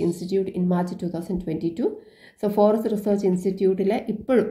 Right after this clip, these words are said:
ഡയറക്ടർ എന്ന് പറയുന്നത് ആരാന്നാണ് ചോദ്യം. രണ്ടായിരത്തി ഇരുപത്തിരണ്ടിലും ഇപ്പോഴും ഇദ്ദേഹം തന്നെയാണ്, ഇവർ തന്നെയാണ്.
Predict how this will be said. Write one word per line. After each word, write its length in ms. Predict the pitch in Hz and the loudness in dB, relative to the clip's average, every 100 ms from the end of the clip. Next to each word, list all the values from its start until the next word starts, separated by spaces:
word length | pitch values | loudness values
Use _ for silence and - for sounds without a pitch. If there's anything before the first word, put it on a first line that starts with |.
| - | -2
ഡയറക്ടർ 400 | 180 175 180 202 185 | 0 2 0 0 0
എന്ന് 140 | 170 170 | 0 0
പറയുന്നത് 340 | 165 180 185 185 | -2 -2 0 0
ആരാന്നാണ് 400 | 170 170 165 170 180 | 0 0 0 0 0
ചോദ്യം. 280 | 160 165 - - - - - - 196 | 0 0 -4 -8 -20 -20 -20 -8 0
രണ്ടായിരത്തി 360 | 190 202 202 208 | 4 4 4 4
ഇരുപത്തിരണ്ടിലും 560 | 214 226 214 196 269 247 | 4 4 2 2 0 0
ഇപ്പോഴും 280 | 226 226 233 - 185 | 0 0 0 0 -2
ഇദ്ദേഹം 260 | 190 202 185 | 0 0 2
തന്നെയാണ്, 380 | 180 175 156 220 339 - _ _ _ _ _ _ - | 2 2 0 -2 -4 -12 _ _ _ _ _ _ -2
ഇവർ 120 | 190 190 | 2 4
തന്നെയാണ്. 380 | 190 180 156 165 | 4 4 2 0